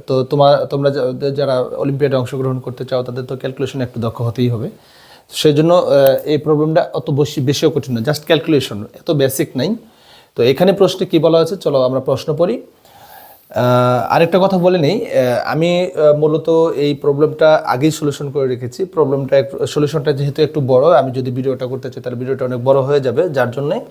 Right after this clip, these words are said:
আমি আগেই সলভটা করে রেখেছি। তোমরা, আহ, নিজেরা, আহ, যদি পারো তো পারলেই, না পারলে, আহ, আমার ভিডিওটা দেখে, আহ, নিজের, আহ, আহ, সলিউশনটা যাচাই করে নিতে পারো। তো এখানে প্রশ্নে বলা আছে যে প্রতিটি লাইন বরাবর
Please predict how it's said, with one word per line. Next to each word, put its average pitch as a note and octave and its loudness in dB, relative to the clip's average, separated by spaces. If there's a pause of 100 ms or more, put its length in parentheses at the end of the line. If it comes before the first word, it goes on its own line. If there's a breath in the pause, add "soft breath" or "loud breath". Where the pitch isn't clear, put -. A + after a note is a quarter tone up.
(280 loud breath)
আমি C#3 2
আগেই D3 4
সলভটা C#3+ 0
করে C3+ -2
রেখেছি। A#2 -6
তোমরা, B2+ -2 (640 loud breath)
আহ, A2+ 4
নিজেরা, C#3+ 4
আহ, D3 2
যদি D3 -4
পারো C#3+ 0
তো E3 -6
পারলেই, F#3+ -2
না D3 4
পারলে, D#3+ 4 (100)
আহ, B2+ -2
আমার C#3 0
ভিডিওটা C#3 -4
দেখে, D#3 -6
আহ, - -8 (500)
নিজের, C3 -2
আহ, A#2 0
আহ, A2 -4
সলিউশনটা E3 2
যাচাই C#3 0
করে A#2 -4
নিতে A2+ -4
পারো। G2+ -12 (1080 soft breath)
তো D3+ 6
এখানে E3+ 4
প্রশ্নে F3+ 0
বলা E3+ 4
আছে E3 0
যে C#3 -2
প্রতিটি F#3 -4
লাইন D#3+ 2
বরাবর F3+ 4